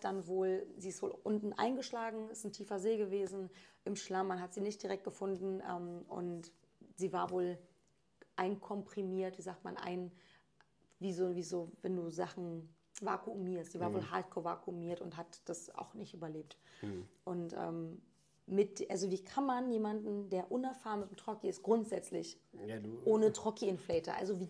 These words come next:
Speaker 1: dumm ist das denn? Also
Speaker 2: Kannst du nicht
Speaker 1: scheiß
Speaker 2: machen.
Speaker 1: auf, also weißt du, auf einen Jacket-Inflator. Hätte ich noch gesagt, scheiße, aber doch nicht den fürs Tro-, für den Trocki.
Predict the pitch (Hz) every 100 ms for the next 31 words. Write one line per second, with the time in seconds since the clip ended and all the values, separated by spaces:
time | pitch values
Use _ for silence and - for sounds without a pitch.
0 | - - 220 214 196 - 190 - 160 156
1 | - _ _ _ _ _ _ _ _ -
2 | 196 180 - - _ _ _ - 151 104
3 | 196 247 240 254 - 208 220 262 277 220
4 | 202 202 277 285 208 - - 254 165 156
5 | - - _ _ _ _ - 226 220 202
6 | 185 - - - 202 - 180 190 190 208
7 | 214 202 190 - - - 190 - 202 185
8 | 156